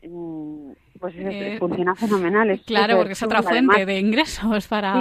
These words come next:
Speaker 1: es otra fuente de
Speaker 2: vosotros.
Speaker 1: ingresos, claro. Hemos empezado también a hacer con,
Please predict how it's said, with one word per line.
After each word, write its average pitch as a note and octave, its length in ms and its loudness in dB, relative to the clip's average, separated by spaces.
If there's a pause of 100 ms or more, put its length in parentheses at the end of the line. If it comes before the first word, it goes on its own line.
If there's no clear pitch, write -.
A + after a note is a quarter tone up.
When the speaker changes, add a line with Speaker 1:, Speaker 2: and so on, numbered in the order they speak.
(120)
Speaker 1:
es A3 60 0
otra G#3 220 0
fuente - 280 -6
de - 60 -6
Speaker 2:
vosotros. - 120 -12
Speaker 1:
ingresos, A3 420 -10
claro. G#3 220 4
Hemos G3 180 -6
empezado A3+ 260 -8
también G#3+ 220 -4
a A3 40 -2
hacer G#3 200 -12
con, G3 640 -6